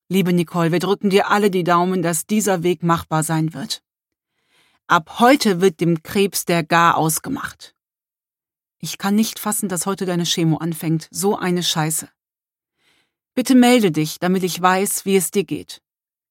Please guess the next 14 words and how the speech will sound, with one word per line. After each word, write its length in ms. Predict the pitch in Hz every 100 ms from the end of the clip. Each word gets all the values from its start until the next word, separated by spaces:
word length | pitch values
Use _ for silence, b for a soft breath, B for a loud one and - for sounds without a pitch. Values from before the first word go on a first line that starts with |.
| _ -
Tags 400 | 233 233 - -
zuvor 600 | 220 - 247 233 185 180
war 240 | 196 -
ich 240 | 196 -
nicht 360 | 196 202 - -
dazu 300 | 180 - 190
in 140 | 180
der 120 | 175 175
Lage, 380 | 175 190 180
die 140 | 170 165
vielen 320 | - 180 175
Anfragen 580 | 170 185 - 165 170 165
zu 120 | 170
beantworten. 840 | 165 170 180 - 165 165 175 165